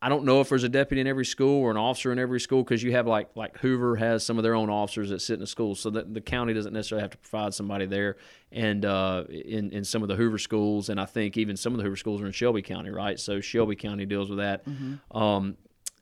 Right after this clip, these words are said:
Speaker 1: I know on this side of town, I know North Jefferson, I know that they've got Jefferson County deputies that work in the schools. I know,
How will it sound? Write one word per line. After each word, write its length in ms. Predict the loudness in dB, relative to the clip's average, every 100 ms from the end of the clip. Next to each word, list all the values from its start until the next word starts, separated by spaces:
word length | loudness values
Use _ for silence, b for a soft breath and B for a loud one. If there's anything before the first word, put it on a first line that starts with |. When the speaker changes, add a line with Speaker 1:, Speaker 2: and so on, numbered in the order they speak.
| _ _ _ _ _ _ _ _ _ _ _ _ _
Speaker 1:
I 60 | 2
know 180 | 6 6
on 100 | 6
this 160 | 4
side 220 | 4 4 4
of 60 |
town, 300 | 2 4 4
I 40 | 4
know 200 | 4 4
North 280 | 4 2 6
Jefferson, 520 | 4 4 2 0 2
I 80 | 2
know 180 | 4
that 180 | 2 2
they've 220 | 2 4
got 420 | 4 4 0 -8 -2
Jefferson 300 | 0 0 -2
County 240 | 0 0
deputies 360 | 2 0 0 -4
that 80 | -2
work 200 | -2 -2
in 60 |
the 60 | -6
schools. 400 | -4 -2 -2 -2
I 60 |
know, 260 | 0 0